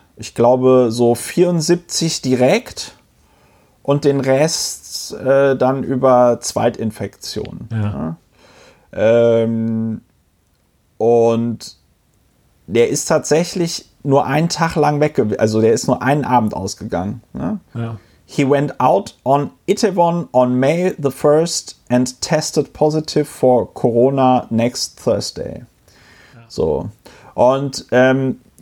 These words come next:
Speaker 1: das wird alles noch ein bisschen das, dadurch verschärft,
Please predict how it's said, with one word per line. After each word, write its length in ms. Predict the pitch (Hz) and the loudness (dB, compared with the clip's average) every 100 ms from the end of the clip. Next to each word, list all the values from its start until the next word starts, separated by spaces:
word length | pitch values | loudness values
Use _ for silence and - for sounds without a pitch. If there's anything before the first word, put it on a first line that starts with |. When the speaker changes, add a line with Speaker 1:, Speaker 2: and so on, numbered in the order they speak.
| - 82 80 - | -20 -20 -14 0
Speaker 1:
das 340 | 131 127 - | 0 0 -2
wird 200 | 160 190 - | -2 -2 -4
alles 340 | 165 196 - | 0 0 0
noch 160 | 175 170 | -2 0
ein 180 | 160 | 0
bisschen 600 | 147 180 - 202 180 180 - | 0 -2 -2 -2 -2 -2 0
das, 400 | 147 - - - | -2 -2 -12 0
dadurch 440 | 131 143 175 175 | 0 2 0 -2
verschärft, 1000 | - 131 - 139 123 143 214 - - - | -4 -4 -2 -2 0 0 -2 -4 -20 -20